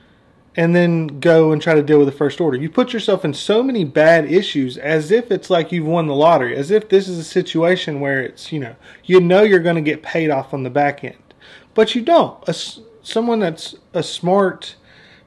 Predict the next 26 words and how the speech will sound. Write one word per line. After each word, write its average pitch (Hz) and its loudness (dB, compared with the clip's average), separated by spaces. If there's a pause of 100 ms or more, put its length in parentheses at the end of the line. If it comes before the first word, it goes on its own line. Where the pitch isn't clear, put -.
(160)
person 208 0
that's 156 -2
worked 175 0
in 175 0
the 165 -2
underworld 135 -2
for 135 -6
a 127 -6
long 160 0
period 156 2
of 151 -2
time 208 2
would 180 0
know 208 2
that 202 -2
this 262 -6
isn't 214 -6
a 208 -4
good 190 -4
deal 202 0
to 190 0
be 190 -4
going 185 0
along 185 0
and 175 -4
doing. 240 -4